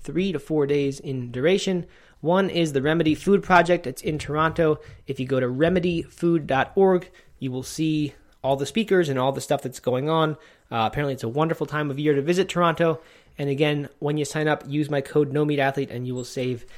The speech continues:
a fat twenty percent. And email me and let me know that you did, and I will send you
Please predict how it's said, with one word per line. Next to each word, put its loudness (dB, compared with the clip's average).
a -8
fat 0
twenty -4
percent. -2
And -4
email 4
me 2
and 2
let -2
me -2
know 4
that 0
you -4
did, 6
and 0
I 4
will 2
send -2
you 2